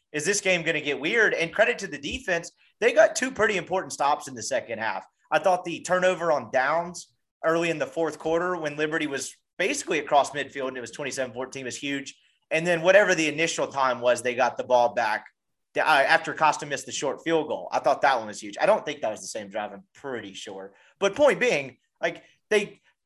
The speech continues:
they did enough and made enough plays to keep that from actually being like,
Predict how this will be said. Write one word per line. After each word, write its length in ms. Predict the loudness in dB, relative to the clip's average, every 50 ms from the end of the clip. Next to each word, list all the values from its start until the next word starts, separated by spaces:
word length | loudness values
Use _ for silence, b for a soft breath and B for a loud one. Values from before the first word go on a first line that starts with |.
| _ _ _ _ _ _ _ _ -2
they 260 | -2 -2 -2 -2 0
did 180 | 2 4 6 8
enough 540 | 6 6 6 4 4 6 6 6 4 2 -6
and 140 | -8 -4 -2
made 220 | 0 0 2 0
enough 340 | -2 0 2 2 2 2 2 -4 -14
plays 480 | -8 -2 -2 0 0 -2 -6 -10 -12 -16 _ _ -8
to 120 | -8 -8
keep 520 | -8 -12 -16 -12 -8 -8 -8 -8 -10 -8 0
that 340 | 2 4 4 2 0 -4 -8
from 280 | -6 -6 -6 -4 -4 -2
actually 460 | 0 2 0 0 0 -4 -10 -10 -10
being 240 | -8 -8 -8 -8 -6
like, 200 | -6 -8 -6